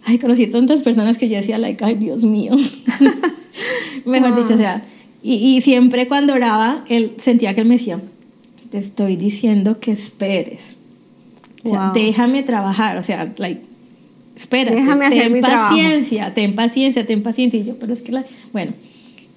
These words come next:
Speaker 1: entonces así fue. Siendo parte del ministerio de niños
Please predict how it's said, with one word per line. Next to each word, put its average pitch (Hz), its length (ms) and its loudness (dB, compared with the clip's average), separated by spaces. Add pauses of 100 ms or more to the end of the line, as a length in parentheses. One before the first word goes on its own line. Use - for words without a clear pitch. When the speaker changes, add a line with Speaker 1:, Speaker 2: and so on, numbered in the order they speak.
(160)
Speaker 1:
entonces 233 340 4
así 254 280 4
fue. 233 300 -2 (760)
Siendo 247 560 4
parte 277 340 0
del 294 300 2
ministerio 226 560 4
de 254 80 2
niños 233 540 4